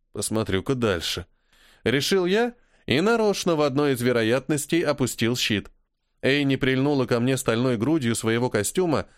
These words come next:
нежно положив голову на плечо. «Спасибо за то, что ты сделаешь. Я больше никогда не буду в тебя стрелять. Спасибо, Хелл», произнесла она. Я стоял ошарашенный.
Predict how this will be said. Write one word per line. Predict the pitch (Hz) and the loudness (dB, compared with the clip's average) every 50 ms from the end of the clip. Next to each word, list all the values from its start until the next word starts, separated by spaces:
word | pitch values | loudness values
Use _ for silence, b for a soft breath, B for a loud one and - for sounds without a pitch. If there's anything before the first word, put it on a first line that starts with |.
| b b b | b b b
нежно | - 123 156 185 180 139 143 131 | -2 0 2 2 2 0 -2 -2
положив | 107 123 113 117 107 139 151 110 | 0 0 0 0 0 0 -2 0
голову | 101 127 143 135 131 120 120 | 0 0 0 2 0 0 0
на | 120 | -2
плечо. | 101 113 123 123 - - 101 85 76 - _ _ _ _ _ _ _ _ _ _ _ _ _ _ _ _ _ _ _ | -2 -2 -2 -2 -2 -4 -4 -6 -6 -8 _ _ _ _ _ _ _ _ _ _ _ _ _ _ _ _ _ _ _
«Спасибо | - - - 143 139 - 180 151 123 120 | -12 -6 -4 -2 0 0 0 0 0 0
за | 110 120 | 0 0
то, | - 156 143 | 0 -2 -2
что | - - 117 | -2 -4 -4
ты | - 123 | -2 -2
сделаешь. | 113 107 107 107 98 90 87 87 - - - - _ _ _ _ _ _ _ _ - | -4 -2 -2 -2 -2 -2 -2 -4 -6 -8 -10 -14 _ _ _ _ _ _ _ _ -2
Я | 107 123 131 | 0 0 2
больше | 143 151 - - 165 | 0 0 0 0 0
никогда | 156 143 175 165 156 170 147 | 0 0 0 0 0 0 0
не | 131 | 2
буду | 117 117 107 104 | 0 0 -2 -2
в | 98 | -4
тебя | - 110 98 101 | -2 -2 -2 -2
стрелять. | - - 98 101 92 92 85 - | -2 -4 -4 -4 -4 -4 -4 -6
Спасибо, | - - 123 123 - 143 107 95 | -4 -2 -2 -2 0 -2 -2 -4
Хелл», | - - 87 80 78 - _ _ _ _ _ _ _ - | -4 -4 -6 -6 -6 -10 _ _ _ _ _ _ _ -2
произнесла | 139 139 131 113 110 110 95 - 101 90 87 85 | 0 0 0 0 0 -2 -2 0 0 0 0 0
она. | 87 98 92 80 - _ _ _ _ _ _ _ _ _ _ _ _ _ _ _ _ _ _ _ | 0 -2 -2 -4 -6 _ _ _ _ _ _ _ _ _ _ _ _ _ _ _ _ _ _ _
Я | - 87 85 82 90 107 | -2 0 2 2 2 0
стоял | - - 147 143 135 120 120 120 123 | 0 0 0 2 2 2 2 2 0
ошарашенный. | 123 - 156 151 156 139 107 92 - - 101 98 101 113 - | 0 0 0 0 2 0 0 -2 -2 -4 -4 -4 -4 -6 -10